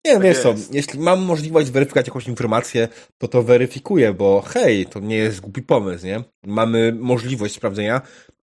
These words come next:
Speaker 1: A Alisi, ja podejrzewam, że absolutnie celowo to zrobili w taki sposób, żeby to było,
Speaker 2: Mhm.
Speaker 1: e, z-, było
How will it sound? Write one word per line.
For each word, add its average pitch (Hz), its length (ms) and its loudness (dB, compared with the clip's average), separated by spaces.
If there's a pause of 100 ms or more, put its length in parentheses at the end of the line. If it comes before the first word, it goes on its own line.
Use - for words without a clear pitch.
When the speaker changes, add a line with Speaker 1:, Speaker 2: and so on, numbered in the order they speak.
(120)
Speaker 1:
A 120 140 0
Alisi, 160 720 -2
ja 165 100 2
podejrzewam, 196 420 2
że 170 100 0
absolutnie 170 400 0
celowo 160 320 4
to 110 120 -8
zrobili 104 320 -8
w - 40 -16
taki - 200 -8
sposób, 104 400 -6 (180)
żeby 110 280 -4
to 117 100 -4
było, 107 320 0
Speaker 2:
Mhm. 202 200 -6 (880)
Speaker 1:
e, 127 240 4
z-, 123 340 -8 (300)
było 117 840 2